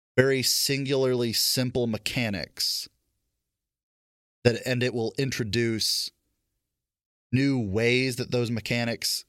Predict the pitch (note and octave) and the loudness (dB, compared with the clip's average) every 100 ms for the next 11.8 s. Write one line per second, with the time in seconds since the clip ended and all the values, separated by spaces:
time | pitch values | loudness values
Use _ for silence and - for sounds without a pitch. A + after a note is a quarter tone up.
0 | - A#2 G#2 G2 - A#2 B2+ C#3 C#3 A2 | -6 -4 -2 -4 -2 -2 -2 -4 -2 -4
1 | G#2 G2 - - A2+ C3 B2+ A#2+ G2+ A#2 | -4 -6 -12 -6 -2 0 0 -2 -2 -2
2 | A#2+ A#2 - B2+ B2 A#2+ A2+ G#2+ G2 G2+ | -2 -2 -2 -2 -4 -4 -4 -4 -4 -4
3 | G2+ G#2 - A2 G#2 - - G2 F#2+ F#2+ | -4 -6 -6 -6 -6 -6 -6 -6 -6 -10
4 | - _ _ _ - C#3 A2 G#2 G#2+ - | -16 _ _ _ -2 0 0 -2 -2 -2
5 | B2 B2 - G#2 A2 G#2 - G#2+ A#2+ D3 | -2 -2 -2 -4 -4 -4 -4 -4 -2 -4
6 | - - - _ _ - A#2 A#2 A2 A2 | -8 -18 -20 _ _ -4 -2 0 -2 -2
7 | A2+ A2 G#2+ - A2+ G#2+ G#2+ G2+ G#2 G2+ | -2 -2 -4 0 0 2 0 -2 -4 -2
8 | F#3 F#3+ A2 G2 A2 G2+ G2+ - - _ | -2 -2 -2 -2 -2 -2 -4 -8 -20 _
9 | A2 A2 - A#2 G#2+ G2+ G#2 G#2 G2+ - | -8 -4 0 0 0 -2 -2 -4 -6 -2
10 | A#2+ E3 F3+ D#3 C#3+ - _ _ _ - | -2 0 -2 -2 -4 -8 _ _ _ -6
11 | B2+ B2+ B2 - A#2+ - - - | -4 -4 -4 0 0 0 -4 -4